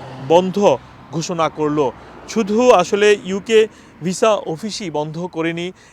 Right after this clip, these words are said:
এর আগেও আমরা গতকালকে খবরে দেখেছিলাম, ইউকে আমেরিকান এমবেসি, তারাও আজকে, মানে রবিবার, তাদের, আহ, এটি বন্ধ রাখার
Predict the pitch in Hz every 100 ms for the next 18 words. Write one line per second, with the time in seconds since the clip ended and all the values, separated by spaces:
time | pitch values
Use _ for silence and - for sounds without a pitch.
0 | - 170 185 185 180 196 180 170 165 165
1 | 175 165 156 170 151 156 170 151 151 151
2 | 160 156 - 175 190 196 170 151 - _
3 | _ - 180 202 196 208 165 160 180 180
4 | 175 135 143 151 175 180 - _ _ _
5 | 165 170 - 185 156 160 160 170 175 170
6 | 170 _ _ - 147 165 165 170 160 151
7 | 151 165 175 160 180 147 160 170 180 180